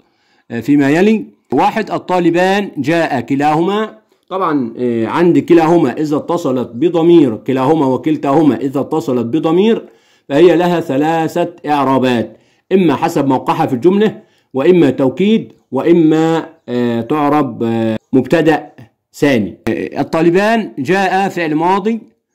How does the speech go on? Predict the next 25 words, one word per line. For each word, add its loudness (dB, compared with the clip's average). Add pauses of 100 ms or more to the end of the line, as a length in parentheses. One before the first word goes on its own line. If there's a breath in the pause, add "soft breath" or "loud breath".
(160)
كلاهما 2
كلا، -2 (720)
آه، -4 (220)
فاعل 0
مرفوع -2
وعلامة 0
رفعه -4
الألف 0
لأنه 0
ملحق -4
بالمثنى، 0
وهما 2
ضمير 0
متصل -2
مبني 0
في -4
محل 0
جر 0
مضاف 0
إليه، 0 (360 loud breath)
يبقى -2
احنا 0
خدنا 2
رقم 2
د 0